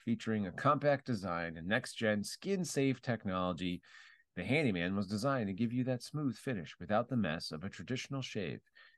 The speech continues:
Get the sweetest treat this Halloween by going to manscaped dot com slash M M A nuts for twenty percent off plus free shipping.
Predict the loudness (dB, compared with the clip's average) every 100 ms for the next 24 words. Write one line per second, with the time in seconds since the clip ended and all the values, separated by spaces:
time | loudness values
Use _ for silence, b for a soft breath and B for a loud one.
0 | _ -2 0 0 0 0 0 -2 0 0
1 | 0 -8 -4 -4 -4 -4 -4 -4 -2 -2
2 | -2 0 4 4 2 2 0 2 0 0
3 | -2 -2 -4 -2 -2 0 -2 2 4 4
4 | 0 -6 -10 -6 0 2 2 2 2 2
5 | 0 -6 -2 -2 -2 0 0 2 4 4
6 | 4 2 -6